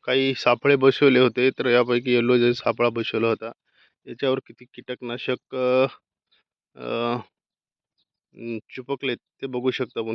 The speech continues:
किती रोस-, रस शोषण करणारी किडी, अ, होती ते चिपकले आपल्याला पाहू शकता. एवढ्या प्रमाणात आपल्याला दिसून येते. याचा खर्च मात्र नाममात्र श-, अ, आहे,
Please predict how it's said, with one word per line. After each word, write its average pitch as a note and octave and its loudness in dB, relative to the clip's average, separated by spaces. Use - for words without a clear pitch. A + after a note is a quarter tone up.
किती D#3+ -8
रोस-, C#3 0
रस C3+ -2
शोषण C3+ -2
करणारी B2 0
किडी, A#2+ -8
अ, A2+ -20
होती B2 -8
ते B2+ -12
चिपकले B2 -8
आपल्याला B2 -2
पाहू A#2+ 0
शकता. B2+ -6
एवढ्या C#3+ 2
प्रमाणात C#3 0
आपल्याला C3+ 2
दिसून C3 0
येते. A#2+ -2
याचा E3+ 0
खर्च D3 -6
मात्र F3 0
नाममात्र D#3 4
श-, - -8
अ, A#2+ 0
आहे, B2 0